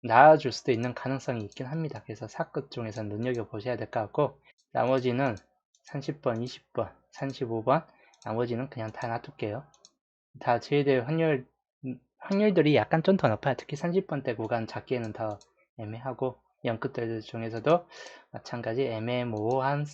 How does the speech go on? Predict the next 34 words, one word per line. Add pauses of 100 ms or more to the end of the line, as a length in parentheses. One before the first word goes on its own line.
측면이
있습니다. (1700)
어,
그
다음에 (600)
두
개
출
구간, (880)
어,
일삼
번하고
일칠
번
역시나, (200)
어, (300)
혹 (120)
나와줄
수
있긴
합니다.
두
개
출에
일삼,
일칠이
같이
있죠. (180)
그래서, (1160)
어,
팔
번,
일삼,
일칠로는